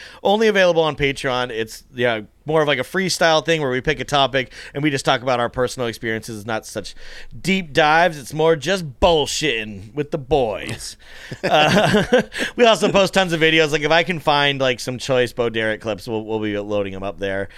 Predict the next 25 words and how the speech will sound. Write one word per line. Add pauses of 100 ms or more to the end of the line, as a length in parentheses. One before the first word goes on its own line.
(340)
So
that's,
uh,
patreon
dot
com
slash
culture
dumps.
As
always,
rate
and
subscribe
to,
leave
reviews
on
whatever
format
you're
listening
to
this
on,